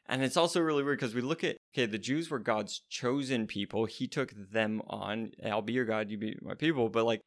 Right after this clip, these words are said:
he still is the creator of all the other people, and he still has a,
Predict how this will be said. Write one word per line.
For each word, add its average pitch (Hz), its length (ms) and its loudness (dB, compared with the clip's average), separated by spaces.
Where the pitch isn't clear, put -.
he 160 220 -4
still 240 380 0
is 196 100 -4
the 143 80 0
creator 143 520 2
of 107 80 4
all 113 180 4
the 107 120 2
other 143 160 6
people, 110 280 -2
and 113 100 -2
he 113 60 -2
still 180 400 0
has 143 320 0
a, 113 120 -4